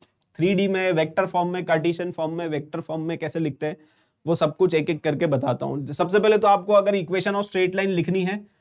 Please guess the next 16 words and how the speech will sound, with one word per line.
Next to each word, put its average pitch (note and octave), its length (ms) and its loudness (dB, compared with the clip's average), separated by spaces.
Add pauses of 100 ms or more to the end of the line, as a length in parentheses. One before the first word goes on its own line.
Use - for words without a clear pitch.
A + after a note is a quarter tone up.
(220)
तो E3 60 4
आपको E3 320 4
दो F#3+ 280 6
चीजें G3 300 2
पता D3+ 160 0
होनी C3 240 2
चाहिए। C3+ 220 -2
मान D#3 200 2
लो F#3 100 0
जैसे F3+ 240 0
ये F#3 160 -2
कोई F3 220 0
भी F3+ 140 0
एक F3 140 0
लाइन C#3+ 260 2
है, A#2+ 180 -8